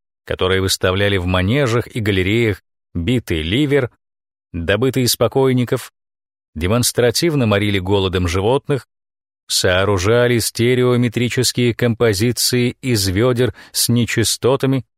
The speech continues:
укладывались на пол голыми и вообще отличались предельной эксклюзивностью. Франкенштейна называли сатанистом,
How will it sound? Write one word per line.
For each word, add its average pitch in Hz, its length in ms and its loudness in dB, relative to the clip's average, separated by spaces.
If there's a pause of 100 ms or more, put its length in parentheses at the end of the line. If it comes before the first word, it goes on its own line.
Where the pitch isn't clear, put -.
(600)
укладывались 90 760 0
на 95 300 0
пол 92 240 0
голыми 107 640 2
и 101 60 2
вообще 87 720 -2
отличались 175 720 -2
предельной 151 840 0 (340)
эксклюзивностью. 101 1300 -2 (1080)
Франкенштейна 110 920 0
называли 107 420 2
сатанистом, 101 760 0